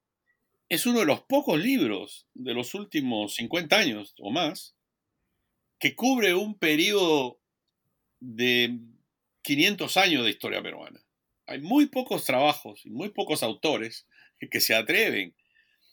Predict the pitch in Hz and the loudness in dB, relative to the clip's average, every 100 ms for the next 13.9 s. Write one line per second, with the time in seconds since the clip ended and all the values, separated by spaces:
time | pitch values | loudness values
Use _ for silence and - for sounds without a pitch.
0 | _ _ _ _ _ 127 123 117 117 - | _ _ _ _ _ 2 4 2 -2 2
1 | 156 156 - 151 131 127 143 135 120 131 | 4 4 2 0 0 0 2 2 0 0
2 | 135 135 123 117 _ _ _ _ - 120 | 0 -2 -4 -10 _ _ _ _ -6 -4
3 | 131 127 110 104 98 95 92 90 87 85 | -2 -4 -4 -2 -2 -4 -8 -12 -16 -18
4 | 85 _ - - 151 156 107 90 90 - | -20 _ -10 -2 -2 -2 -4 -4 -6 -10
5 | _ _ _ _ - _ _ _ _ _ | _ _ _ _ -20 _ _ _ _ _
6 | - 117 127 170 156 117 127 113 123 123 | -4 -2 2 2 2 0 0 2 2 2
7 | 127 113 202 220 - 233 208 - 131 117 | 2 0 2 2 2 0 0 0 0 0
8 | 117 190 175 104 127 143 - - _ _ | 0 0 2 0 0 -2 -4 -16 _ _
9 | _ _ _ _ _ _ _ _ 147 226 | _ _ _ _ _ _ _ _ -4 0
10 | 240 247 - 180 131 120 110 - 151 143 | 2 2 2 2 2 0 -4 -2 -2 -4
11 | - _ _ _ _ _ _ _ 110 110 | -8 _ _ _ _ _ _ _ -10 -6
12 | 107 104 101 98 95 98 - 107 - 127 | -4 -4 -4 -4 -8 -10 -10 -8 -6 -4
13 | 127 120 - 107 - 120 120 110 - | -4 -4 -10 -14 -12 -12 -12 -14 -18